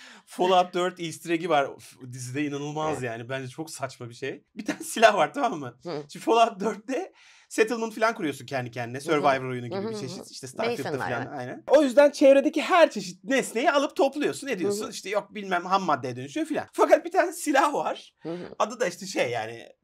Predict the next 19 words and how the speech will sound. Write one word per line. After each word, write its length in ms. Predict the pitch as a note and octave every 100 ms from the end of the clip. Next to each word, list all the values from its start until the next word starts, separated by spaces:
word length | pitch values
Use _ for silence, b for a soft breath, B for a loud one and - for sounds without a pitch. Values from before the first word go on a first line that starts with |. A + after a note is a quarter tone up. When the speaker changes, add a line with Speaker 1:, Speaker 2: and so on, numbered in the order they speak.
| _ C#3+
Speaker 1:
junk 360 | F3+ F3+ -
thrower 280 | - C#3 A#2+ B2
yani, 120 | D#3+
ne 40 |
demek 160 | C#3+ E3
işte 160 | -
şey. 320 | C3+ C3 F#2+ _ _ B2
Junk 240 | C3+ C3
ne? 260 | F#3+ G#3+ D#4+ _ _ _
Speaker 2:
Çöp. 260 | - D3 - b b _ -
Speaker 1:
Çöp, 300 | A#4 D4 -
aynen, 280 | F#3+ E3 B2
çöp 240 | - B3+
atıcı 260 | D#3 D3 B2
falan. 240 | F#3 B3
Böyle 140 | A3 G#3
özel 420 | G3+ G3 A3 G#3
bir 60 | D#3
silah. 320 | - F3